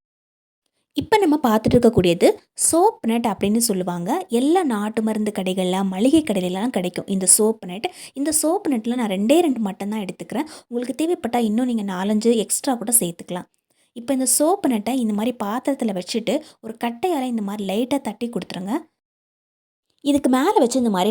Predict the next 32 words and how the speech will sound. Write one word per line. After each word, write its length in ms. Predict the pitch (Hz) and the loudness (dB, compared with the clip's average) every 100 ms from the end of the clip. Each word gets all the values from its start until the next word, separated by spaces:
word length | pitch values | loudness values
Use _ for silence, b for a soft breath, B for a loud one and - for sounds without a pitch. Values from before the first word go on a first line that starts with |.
| 208 | 2
ரெண்டு 160 | 226 277 | 2 2
டைம் 140 | 277 302 | 0 0
டொக்கு 200 | 233 233 262 | -2 -4 -2
டொக்குன்னு 300 | 233 240 277 277 | 0 2 0 2
தட்டினீங்கன்னு 480 | 190 208 220 226 226 | -2 -2 -4 -2 -4
வச்சுக்கோங்களேன், 560 | 220 - 185 180 196 - _ _ _ _ | -6 -6 -4 -4 -4 -8 _ _ _ _
மேல 260 | 226 233 330 339 | -2 0 2 2
இருக்கக்கூடிய 340 | 240 233 214 208 | 0 0 -2 0
சதை 200 | 208 233 | 0 2
மட்டும் 220 | 247 240 277 | 0 0 0
இந்த 100 | 196 | 0
மாதிரி 180 | 185 247 247 | 0 -2 0
கிழிஞ்சு 320 | 247 262 247 | 0 2 0
வந்துடும். 300 | 180 175 330 226 | -2 0 2 2
உள்ள 300 | 247 285 302 285 | 2 2 2 0
நல்ல 140 | 202 - | -2 -4
ஸ்ட்ராங்கான 600 | 247 247 311 320 262 294 | -4 -2 0 0 2 2
ஒரு 100 | 202 180 | 0 -2
விதையும் 360 | 180 208 233 190 | 0 0 2 0
இருக்கும். 300 | - 277 403 b b b | -4 -8 -8 b b b
இப்ப 200 | 233 240 233 | -8 -2 0
ரெண்டு 180 | 294 427 330 | 0 2 2
விதையும் 320 | 233 240 269 | 4 2 2
நம்ம 140 | 208 180 | -2 -2
வந்து 140 | 214 240 | -4 -4
தட்டி 200 | 175 214 185 | -6 -6 -8
எடுத்துட்டோம். 440 | - 175 - 320 220 | -8 -10 -8 -8 -6
இந்த 180 | 202 202 190 | -6 -8 -8
மாதிரி 260 | 185 233 370 - | -8 -6 -6 -10
அது 180 | 185 240 - | -14 -14 -12
கிழிஞ்சு 340 | 220 208 220 220 | -10 -6 -6 -6
வந்திருக்கணும். 540 | 185 180 - 180 254 | -6 -8 -8 -2 -2